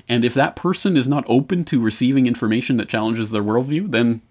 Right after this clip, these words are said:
there's probably no argument you can make to get around that. Or maybe there is, but, you know, I mean, it's a question of individual psychology. And I think often people get too caught up in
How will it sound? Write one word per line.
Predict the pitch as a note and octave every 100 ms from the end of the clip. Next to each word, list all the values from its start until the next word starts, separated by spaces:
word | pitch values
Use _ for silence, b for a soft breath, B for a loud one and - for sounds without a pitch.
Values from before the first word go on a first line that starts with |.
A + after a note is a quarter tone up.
| _ -
there's | - - B2 B2+ C#2+ A#2 B2+ C#3 -
probably | G3+ G#3 D#3 C3+
no | B2 D#3+ B2+
argument | A2+ G#2 F#2+ F2+ G#2+
you | F#2
can | F2+ F2+
make | A#2+ G#2 -
to | -
get | F2+
around | F#2 G2+ E2+
that. | F2
Or | G#2+
maybe | D#3+ G3 D#3
there | C#3 B2+
is, | D3+ A2 B2
but, | G#2+ A2 -
you | A2+ G#2+
know, | G2 G2+
I |
mean, | G2 G#2
it's | G2+
a | G2+
question | - B2 - A2
of |
individual | A#2 A2 G#2 G2+ F#2+
psychology. | G2 G2+ A2+ G#2+ F#2+ - B B B
And | C3+
I |
think | C3 D#3+ -
often | - B2 E3+ F3 D#3
people | - D#3+ -
get | C3 -
too | - E3+
caught | D#3+ D3+ C#3
up | - -
in | A2+ G#2+